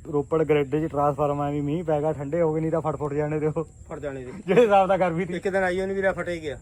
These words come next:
Speaker 1: ਫਟੇ ਗਿਆ।
Speaker 2: ਹੂੰ।
Speaker 1: ਕਿਉਂਕਿ ਰਾਤ ਨੂੰ ਏ ਸੀ, ਦਿਰਮਾ ਵੀ ਏ ਸੀ ਲਾ ਰੱਖਦੇ ਹੁਣ ਲੋਕ।
Speaker 2: ਹਾਂ, ਹਾਂ।
Speaker 1: ਉਹ ਚੀਜ਼ ਦਾ ਹੀ ਫਰਕ ਹੈ। ਹੁਣ ਪਤਾ ਨਾ, ਉਹਨਾਂ ਪਰ ਵੀ ਤਾਂ ਲੋਡ ਪੈਂਦੀ ਆ, ਪੂਰਾ
Speaker 2: ਹਾਂ।
Speaker 1: ਮਸ਼ੀਨਰੀ ਉਹ ਗਰਮ ਹੁੰਦੀ।
Speaker 2: ਉਹਨੇ ਹੁਮਸ ਜਿਹੀ ਹੋ ਗਈ, ਹਨਾ?
Speaker 1: ਹੂੰ, ਬਹੁਤ ਹੋ ਗਈ।
Speaker 2: ਹਾਂ।
Speaker 1: ਚਲੋ, ਕੁਛ ਨਹੀਂ ਪਤਾ ਬਾਈ, ਕਿਆ ਪਤਾ ਰੱਬ ਰਾਤ ਨੂੰ ਖੜਬੜ ਹੋਏ ਜਾਵੇ। ਇਹਦਾ ਸਵੇਰੇ ਉੱਠ ਕੇ ਪਤਾ ਲੱਗਣਾ ਹੈ ਵੀ ਮੀਂਹ ਪੈ ਲਿਆ।
Speaker 2: ਕੱਲ੍ਹ ਨੂੰ ਦੱਸਿਆ ਵੇ।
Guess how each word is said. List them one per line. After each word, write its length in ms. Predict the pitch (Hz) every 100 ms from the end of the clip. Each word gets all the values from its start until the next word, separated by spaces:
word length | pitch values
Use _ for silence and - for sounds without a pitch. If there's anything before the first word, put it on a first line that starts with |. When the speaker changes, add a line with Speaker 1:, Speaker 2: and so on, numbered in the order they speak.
| -
Speaker 1:
ਫਟੇ 300 | 165 185 185
ਗਿਆ। 240 | 165 156 151
Speaker 2:
ਹੂੰ। 300 | 147 135 131 120
Speaker 1:
ਕਿਉਂਕਿ 220 | 151 190
ਰਾਤ 300 | 165 151 151
ਨੂੰ 200 | 156 151
ਏ 120 | 143
ਸੀ, 240 | 135 151 147
ਦਿਰਮਾ 340 | 143 139 156
ਵੀ 140 | 151 170
ਏ 140 | 156
ਸੀ 140 | 156 160
ਲਾ 140 | 156
ਰੱਖਦੇ 300 | 151 147 147
ਹੁਣ 160 | 151 143
ਲੋਕ। 220 | 139 131
Speaker 2:
ਹਾਂ, 100 | 123 - -
ਹਾਂ। 260 | 151 135 135
Speaker 1:
ਉਹ 160 | 175
ਚੀਜ਼ 180 | 202 180
ਦਾ 60 | 165
ਹੀ 40 |
ਫਰਕ 240 | 156 143 139
ਹੈ। 60 |
ਹੁਣ 120 | 139
ਪਤਾ 200 | 139 160
ਨਾ, 120 | 165 160 - - - - -
ਉਹਨਾਂ 220 | 107 127
ਪਰ 140 | 139
ਵੀ 100 | 139
ਤਾਂ 80 | 156
ਲੋਡ 200 | 165 143
ਪੈਂਦੀ 360 | 165 151 123 123
ਆ, 60 |
ਪੂਰਾ 140 | 107 147
Speaker 2:
ਹਾਂ। 60 |
Speaker 1:
ਮਸ਼ੀਨਰੀ 400 | 151 139 131 123
ਉਹ 160 | 135 123
ਗਰਮ 240 | 127 120
ਹੁੰਦੀ। 180 | 117 113
Speaker 2:
ਉਹਨੇ 180 | 175 247
ਹੁਮਸ 260 | 190 220 240
ਜਿਹੀ 180 | 240
ਹੋ 80 | 185
ਗਈ, 120 | 127
ਹਨਾ? 160 | 131 170
Speaker 1:
ਹੂੰ, 240 | 104 - -
ਬਹੁਤ 340 | - 113 113
ਹੋ 100 | 104
ਗਈ। 140 | 95 95 - - - 151
Speaker 2:
ਹਾਂ। 320 | 139 - -
Speaker 1:
ਚਲੋ, 200 | 160 180
ਕੁਛ 160 | 165
ਨਹੀਂ 140 | 170 175
ਪਤਾ 200 | 170 175
ਬਾਈ, 140 | 175
ਕਿਆ 160 | 170 156
ਪਤਾ 140 | 156
ਰੱਬ 200 | 156 151
ਰਾਤ 200 | 156 151
ਨੂੰ 180 | 156 151
ਖੜਬੜ 320 | 156 143 143
ਹੋਏ 240 | 135 127 135
ਜਾਵੇ। 260 | 143 135
ਇਹਦਾ 680 | 135 - - - - 170 180
ਸਵੇਰੇ 260 | 156 170
ਉੱਠ 140 | 180 156
ਕੇ 120 | 165
ਪਤਾ 180 | 160 160
ਲੱਗਣਾ 300 | 143 139 147
ਹੈ 160 | 160
ਵੀ 100 | 160
ਮੀਂਹ 180 | 190 196
ਪੈ 160 | 196 175
ਲਿਆ। 180 | 196 214
Speaker 2:
ਕੱਲ੍ਹ 420 | - - 180 185
ਨੂੰ 80 | 226
ਦੱਸਿਆ 260 | 196 196
ਵੇ। 100 | 160